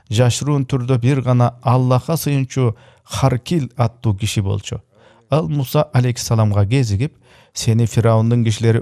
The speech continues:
өлтүрөбүз деп, тинтип издеп жүрүшөт", — деп билдирет. Фираундун бул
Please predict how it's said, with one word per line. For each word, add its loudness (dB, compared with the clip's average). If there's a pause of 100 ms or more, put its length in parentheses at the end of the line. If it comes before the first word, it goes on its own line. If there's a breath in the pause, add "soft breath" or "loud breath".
өлтүрөбүз 2
деп, -2 (160)
тинтип 2
издеп 0
жүрүшөт", — -4
деп -6
билдирет. -4 (720 soft breath)
Фираундун 2
бул -2